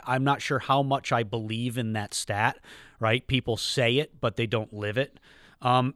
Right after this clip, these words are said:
a-, a-, and I'm, listen, I'm not excluding myself, right? I shop on Amazon. I will not shop in Walmart. I'm, I'm kinda proud of that, but, um, but I do. I shop on Amazon. Um, so, y-, you know, I have to kinda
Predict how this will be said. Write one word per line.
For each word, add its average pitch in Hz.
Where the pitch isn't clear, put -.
a-, 147
a-, 156
and 160
I'm, 208
listen, 165
I'm 170
not 208
excluding 185
myself, -
right? 123
I 165
shop 180
on 180
Amazon. 147
I 127
will 127
not 120
shop 123
in 120
Walmart. 104
I'm, 110
I'm 104
kinda 107
proud 107
of 92
that, 95
but, 110
um, 110
but 147
I 170
do. 226
I 127
shop 123
on 165
Amazon. 151
Um, 127
so, 135
y-, 139
you 131
know, 127
I 143
have 175
to 143
kinda 131